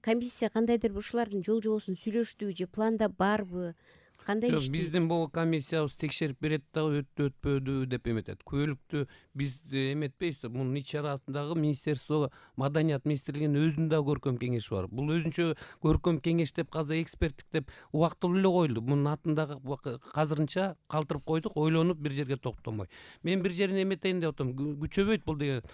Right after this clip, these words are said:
Speaker 2: Бул жерде атактуу, таза кишилер да отурат деп мен ойлойм. Мен аранжировщиктерден баштап бүт музыканттар, көбүнчөсү музыканттар отурабыз бул жерде.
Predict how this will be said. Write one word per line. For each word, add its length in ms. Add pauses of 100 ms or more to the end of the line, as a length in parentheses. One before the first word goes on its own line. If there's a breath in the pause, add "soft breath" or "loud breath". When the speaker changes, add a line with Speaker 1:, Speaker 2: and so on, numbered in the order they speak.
(140 loud breath)
Speaker 2:
Бул 80
жерде 240
атактуу, 600
таза 340
кишилер 380
да 80
отурат 360
деп 160
мен 140
ойлойм. 240
Мен 100
аранжировщиктерден 960
баштап 320 (320 loud breath)
бүт 200
музыканттар, 600
көбүнчөсү 480
музыканттар 560
отурабыз 380
бул 120
жерде. 300